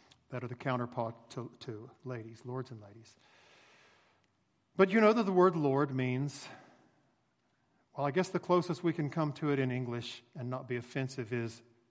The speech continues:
the boss. But really, master is better. Master is better. But we've got all of these ideas that, well, master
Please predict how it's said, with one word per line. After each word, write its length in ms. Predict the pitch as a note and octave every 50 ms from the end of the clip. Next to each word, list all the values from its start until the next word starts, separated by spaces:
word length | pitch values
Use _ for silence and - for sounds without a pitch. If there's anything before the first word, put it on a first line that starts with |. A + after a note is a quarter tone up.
| _ _ _ -
the 120 | C3 C3 A2
boss. 500 | A2+ A#2 G#2 G2 - - - - - - _ _ _ _ _ _ _ _ _ _ _ _ _ _ _ _ _ _ _ _ _ _ _ _ _ _ -
But 80 | C#3
really, 500 | C3+ C3 B2+ C#3+ D#3+ D#3+ D#3 C3+ B2+ A#2 - - - - _ _ _ _ _ _ _ _
master 680 | B2+ A#2+ B2+ B2+ C3 B2 - - - - B2 A#2 A2+ A2+
is 120 | A#2 A2+
better. 380 | - - A2+ A2 A2 A2 A2+ - _ _ _ _ _ _ _ _ _ _ _ _ _ _ _ _ _ _ _ _ _ _ _ _ _ _ _ _ _ _ _ _ _ _ _ -
Master 520 | C#3 C#3 C#3+ D#3 D3 - - - C#3+ C3
is 140 | B2 A#2 A2
better. 340 | G#2 A#2+ A2+ G#2+ A2+ A2+ - - _ _ _ _ _ _ _ _ _ _ _ _ _ _ _ _ _ _ _ _ _ _ _ _ _ _ _ - _ _ _ -
But 60 | D3+
we've 140 | F3+ F#3 F3
got 140 | F#3 F3+ E3
all 320 | D#3+ E3+ F#3+ G3+ G#3 G#3
of 140 | F#3+ D#3 C3+
these 580 | D3+ D3+ C#3+ C#3 C3+ C3 B2 - - - - - -
ideas 680 | D3 D3 D3+ D3+ B2+ C#3 C#3+ D3 C#3+ C#3+ C#3+ C3+ A#2 A2+
that, 260 | B2 C3 B2+ B2 A#2+ - - - _ _ -
well, 100 | D#3+ D3+
master 1000 | C#3 C3+ C3+ C#3 D3+ D#3+ E3+ F3 E3 - - - - F3 D#3+ D#3+ D#3+ D3+ C#3